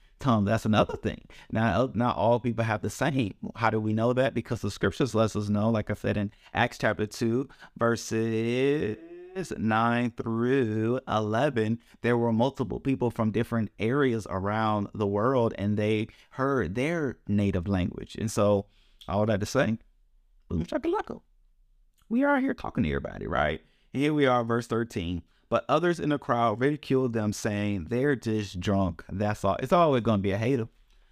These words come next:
Come on now. Like, here we are in Acts. These people have been filled with the Holy Spirit. Holy Spirit, where in the beginning it says, "It settled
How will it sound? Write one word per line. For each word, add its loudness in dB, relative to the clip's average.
Come 2
on 0
now. -2
Like, 2
here 0
we 4
are 0
in 2
Acts. -10
These 0
people 0
have -2
been -6
filled -2
with 0
the -4
Holy 0
Spirit. -8
Holy 2
Spirit, 0
where 2
in 0
the 2
beginning 2
it -2
says, 0
"It -6
settled -2